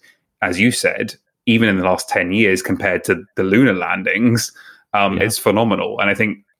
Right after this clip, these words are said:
Speaker 1: as a species, we like to think we're cutting edge and innovative. And in many ways we are, 'cause we create these wonderful things,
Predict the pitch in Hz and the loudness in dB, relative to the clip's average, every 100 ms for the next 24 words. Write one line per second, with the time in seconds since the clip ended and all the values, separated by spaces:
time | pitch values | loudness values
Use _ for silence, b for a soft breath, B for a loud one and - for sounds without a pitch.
0 | _ 120 113 190 - 139 131 104 87 98 | _ -2 0 0 0 0 0 -2 0 0
1 | 120 147 - 107 143 - 101 113 - 104 | 2 0 -2 0 0 0 -2 -4 -4 -4
2 | 90 92 95 98 98 98 98 - - 104 | -2 -2 -2 -4 -2 -2 -2 -4 -4 -2
3 | 104 101 113 123 90 90 85 92 120 98 | 0 2 2 2 0 -2 0 0 2 0
4 | - 92 85 - 98 107 - 104 98 - | -2 -12 -12 -2 0 0 -2 -6 -6 -10
5 | _ _ _ 98 92 113 113 101 95 98 | _ _ _ -8 0 2 2 0 -6 0
6 | 131 113 95 92 | 2 2 0 -6